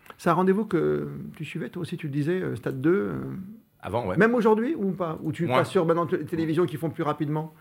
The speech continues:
Speaker 2: Moins maintenant.
Speaker 1: Moins,
Speaker 2: Moi,
Speaker 1: tu
Speaker 2: Stade
Speaker 1: vas
Speaker 2: deux. Avant, c'était, euh, c'était l'émission qu'on regardait tout
Speaker 1: Ouais.
Speaker 2: le temps, parce qu'il y avait plusieurs sports et puis il y avait surtout des images de, de foot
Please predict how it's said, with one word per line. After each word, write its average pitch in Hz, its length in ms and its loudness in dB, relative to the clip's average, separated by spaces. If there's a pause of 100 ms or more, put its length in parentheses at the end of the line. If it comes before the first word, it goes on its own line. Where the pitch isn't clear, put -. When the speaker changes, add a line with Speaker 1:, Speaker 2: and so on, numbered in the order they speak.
Speaker 2:
Moins 107 200 -2
maintenant. 90 320 -6 (320)
Speaker 1:
Moins, 147 140 2
Speaker 2:
Moi, - 20 4
Speaker 1:
tu 170 80 -6
Speaker 2:
Stade - 140 0
Speaker 1:
vas - 80 2
Speaker 2:
deux. 92 100 -4
Avant, 110 240 2
c'était, 95 300 -4
euh, 78 460 -4 (540)
c'était - 140 -10
l'émission 92 400 -2
qu'on 80 380 -6
regardait 85 320 -2
tout - 60 -4
Speaker 1:
Ouais. - 60 -2
Speaker 2:
le 180 60 -2
temps, 120 140 0 (120)
parce - 140 -12
qu'il 87 80 -4
y 85 40 -2
avait 82 100 -2
plusieurs 82 260 -6
sports 110 320 0
et 80 80 -4
puis 85 120 -8
il - 20 -2
y 80 40 -4
avait 82 120 -2
surtout 85 260 -8
des 87 160 -4
images 104 260 0 (540)
de, 82 380 -4
de 82 100 -4
foot - 380 -8